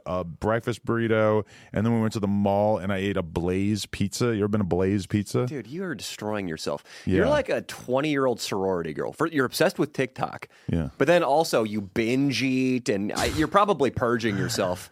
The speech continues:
Speaker 1: <laughs> I
Speaker 2: in
Speaker 1: thought
Speaker 2: your
Speaker 1: about it.
Speaker 2: Jack Hut
Speaker 1: I
Speaker 2: the
Speaker 1: thought
Speaker 2: back of
Speaker 1: about
Speaker 2: the
Speaker 1: it
Speaker 2: house.
Speaker 1: after the cupcakes yesterday. I was like, "You know, I could, I could make myself throw up right now."
Speaker 2: You're becoming like Leo.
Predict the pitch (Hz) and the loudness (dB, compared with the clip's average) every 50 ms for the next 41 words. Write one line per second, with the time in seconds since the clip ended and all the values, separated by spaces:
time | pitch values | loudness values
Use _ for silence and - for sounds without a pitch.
0 | - - - - - 131 127 165 175 202 202 156 156 139 127 123 120 123 - - | -20 -18 -2 0 2 4 6 6 6 6 6 6 6 6 6 4 2 0 -2 -4
1 | - 110 101 131 131 - 156 160 170 180 175 170 160 156 143 151 139 135 147 131 | -4 -2 0 0 2 4 4 6 6 6 6 6 6 6 4 4 2 2 2 2
2 | 135 - - 139 131 113 - 131 117 110 - 131 120 107 127 120 110 113 110 107 | 2 2 2 0 0 2 2 2 2 2 2 0 0 2 2 2 2 2 2 2
3 | 123 117 113 139 160 170 165 156 175 185 - 208 - 175 196 190 226 196 180 147 | 0 0 0 0 0 2 2 2 2 0 0 -2 -2 -2 -2 0 0 0 0 0
4 | 127 113 - 104 92 - - 101 87 73 - - 67 57 60 71 - 170 214 247 | -2 -2 0 -2 -4 -2 -2 -2 -2 -2 -4 -6 -8 -8 -6 -4 -2 -2 -2 -2
5 | - 196 202 - 226 311 440 415 262 - - 104 98 107 113 110 104 85 - - | -2 -4 -4 -4 -2 0 0 0 0 -2 -2 -4 -2 0 0 0 0 -2 -4 -8
6 | 62 | -14